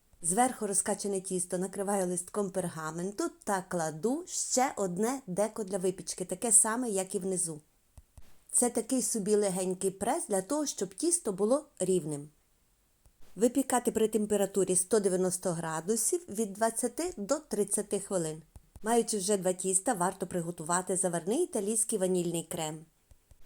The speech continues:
Для цього на плиту ставимо одну літру молока розігріватися із шкіркою половинки лимона. В окремій посуді ручним вінчиком збиваємо чотири яйця, двісті грамів цукру, сімдесят грамів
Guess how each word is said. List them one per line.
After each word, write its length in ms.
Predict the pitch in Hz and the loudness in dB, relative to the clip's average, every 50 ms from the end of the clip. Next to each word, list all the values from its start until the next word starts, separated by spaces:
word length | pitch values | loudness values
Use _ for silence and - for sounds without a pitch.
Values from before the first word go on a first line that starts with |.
| - | -8
Для 160 | - 220 277 277 | 2 2 4 4
цього 200 | - 302 294 262 | 6 4 4 4
на 100 | 254 240 | 4 2
плиту 380 | - 208 196 196 - 190 185 | 2 0 0 2 2 0 0
ставимо 480 | 185 - - 185 180 180 180 180 180 175 | 0 0 0 0 0 0 0 0 -2 0
одну 320 | - 214 208 226 302 320 | 0 0 0 2 0 0
літру 340 | 262 226 214 214 - 190 180 | 2 0 -2 0 0 -2 0
молока 520 | 180 175 165 170 165 - - 196 240 311 | 0 0 0 -2 -4 -2 0 0 0 2
розігріватися 960 | 311 277 208 220 190 170 - 185 170 180 180 208 214 294 294 - - 330 294 - - - - | 0 0 2 2 2 2 0 0 0 2 0 0 0 2 4 4 4 4 2 -4 -10 -8 -4
із 340 | - 320 359 - - - - | 0 0 0 0 -2 -6 -8
шкіркою 680 | - - - - - - 262 320 320 - - 311 294 262 | -8 -6 -6 -6 -4 -2 -2 -2 -2 -4 -6 -4 -4 -2
половинки 580 | - - 226 220 202 208 202 202 196 196 190 185 | 2 2 2 4 4 4 2 2 2 0 0 0
лимона. 460 | 175 170 170 160 156 151 151 156 156 _ _ _ _ _ _ _ - - _ - - - | 2 2 0 -2 -2 -4 -6 -8 -12 _ _ _ _ _ _ _ -20 -20 _ -16 -6 -4
В 60 | 214 | -4
окремій 340 | 208 - 220 214 214 208 202 | -2 2 2 4 4 4 4
посуді 460 | 208 196 - - - 190 185 214 247 | 4 4 4 4 4 2 -2 -2 -2
ручним 420 | 294 269 - - - 196 180 175 | -2 -2 -2 0 0 0 0 0
вінчиком 440 | 170 170 170 - 196 185 - 190 190 | 0 0 -2 -2 -6 -4 -2 -2 -2
збиваємо 600 | 170 170 185 185 185 180 170 156 151 156 156 160 | -2 0 0 0 2 0 -2 -2 -2 -6 -8 -8
чотири 380 | - - - - 262 247 240 226 | -6 -6 -2 2 2 2 4 4
яйця, 540 | 208 196 196 190 - - - 151 156 175 - - - - | 2 2 0 0 0 -2 -2 -2 -4 -6 -12 -18 -18 -12
двісті 380 | - 196 214 233 226 - - 180 | -6 -2 2 2 2 2 0 -2
грамів 400 | 170 175 180 175 170 165 165 - | 0 0 0 0 0 -2 -4 -2
цукру, 500 | - - 185 175 170 - 262 302 320 - - - | -2 -2 -2 -2 -4 -4 -8 -8 -8 -10 -4 0
сімдесят 640 | - - 214 214 208 208 196 - 220 196 185 - | 2 2 2 4 2 2 4 4 2 0 0 -2
грамів 560 | - 160 160 190 190 185 175 170 156 147 147 | -8 -6 -2 0 2 2 2 0 -2 -6 -10